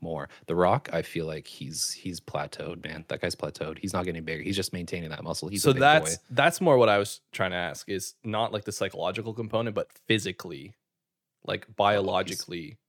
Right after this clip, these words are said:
Speaker 2: can you
Speaker 1: Yeah.
Speaker 2: get bigger and bigger and bigger, or eventually are you, like, maxed out and you're just maintaining it. Is
Speaker 1: The
Speaker 2: that
Speaker 1: body's a wonderful thing. Uh,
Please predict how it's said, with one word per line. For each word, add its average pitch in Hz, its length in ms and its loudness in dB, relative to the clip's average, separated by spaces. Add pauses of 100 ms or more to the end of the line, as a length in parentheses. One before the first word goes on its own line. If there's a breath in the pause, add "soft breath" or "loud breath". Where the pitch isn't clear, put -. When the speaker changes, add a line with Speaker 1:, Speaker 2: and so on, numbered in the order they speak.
(120)
Speaker 2:
can 110 260 -2
you 113 160 -2
Speaker 1:
Yeah. 73 140 -2
Speaker 2:
get 104 280 0 (240)
bigger 98 360 -2
and 95 180 -4
bigger 92 320 -4
and 90 100 -6
bigger, 98 300 -2
or 92 200 2
eventually 95 560 -2 (180)
are 90 120 0
you, 92 160 -2
like, 85 280 -6 (200)
maxed 98 500 -2
out 92 400 0 (180 loud breath)
and 95 140 -4
you're 95 80 0
just 90 220 -6
maintaining 87 560 -6
it. - 200 -18 (2500)
Is - 140 -8
Speaker 1:
The - 20 -6
Speaker 2:
that 85 380 -2
Speaker 1:
body's 90 360 2
a 87 60 -2
wonderful 80 680 -6
thing. 85 460 -6 (200)
Uh, 71 420 -6